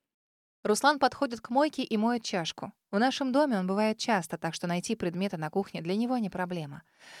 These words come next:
Он наливает чай и осматривается. Заглянув в холодильник, возвращается к шкафу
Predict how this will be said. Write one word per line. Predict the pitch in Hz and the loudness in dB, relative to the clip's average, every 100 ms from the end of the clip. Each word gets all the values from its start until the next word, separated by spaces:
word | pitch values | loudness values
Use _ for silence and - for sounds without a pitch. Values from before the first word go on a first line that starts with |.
| - | -6
Он | - 262 | 0 4
наливает | 277 294 302 269 | 6 6 6 4
чай | - 254 262 | 2 2 2
и | 262 | 0
осматривается. | 240 - 214 175 175 180 175 - 180 - _ - | -2 0 0 -2 -2 -4 -6 -10 -16 -18 _ -4
Заглянув | 202 233 262 277 | 0 2 2 0
в | |
холодильник, | - 247 247 254 302 233 - | -2 0 2 2 0 -2 -2
возвращается | 196 202 220 254 240 202 | 0 0 0 0 0 -4
к | |
шкафу | - - 247 - 226 | -6 0 0 2 -2